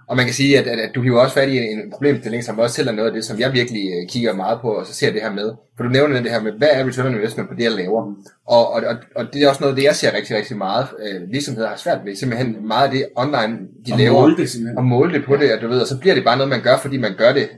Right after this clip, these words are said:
Speaker 1: øh, hvor at, at svaret vil blive, du ved, fordi.
Speaker 2: Ja.
Speaker 1: Øhm, så det er en super, super stærk pointe, du har der.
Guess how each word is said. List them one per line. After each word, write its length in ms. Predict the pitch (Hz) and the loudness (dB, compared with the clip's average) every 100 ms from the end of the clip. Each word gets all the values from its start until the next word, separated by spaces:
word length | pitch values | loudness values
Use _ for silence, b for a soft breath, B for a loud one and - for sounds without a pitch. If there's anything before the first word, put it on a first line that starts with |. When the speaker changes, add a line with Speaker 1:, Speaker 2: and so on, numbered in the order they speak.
| 101 | -12
Speaker 1:
øh, 220 | 101 98 | -10 -4
hvor 160 | 117 110 | 2 2
at, 180 | 98 | 2
at 200 | 113 95 | -6 -8
svaret 360 | - - 127 101 | -4 2 4 2
vil 100 | 92 | -2
blive, 200 | 107 101 | -4 -2
du 40 | 101 | 0
ved, 160 | 104 90 - - | -2 -2 -10 -8
fordi. 380 | 110 135 135 _ _ 117 | -4 -4 -8 _ _ -12
Speaker 2:
Ja. 60 | 117 - _ _ - | -12 -12 _ _ -8
Speaker 1:
Øhm, 500 | 101 95 92 92 92 | -4 -4 -6 -8 -10
så 120 | - | -4
det 80 | 120 | -2
er 40 | |
en 60 | 123 | -2
super, 260 | - 180 120 | -4 -8 -8
super 220 | 127 113 | -6 -6
stærk 260 | - 101 123 - | -4 -4 -6 -8
pointe, 220 | 98 123 | -6 -6
du 80 | 101 | -4
har 180 | 107 98 | -4 -4
der. 140 | 104 | -6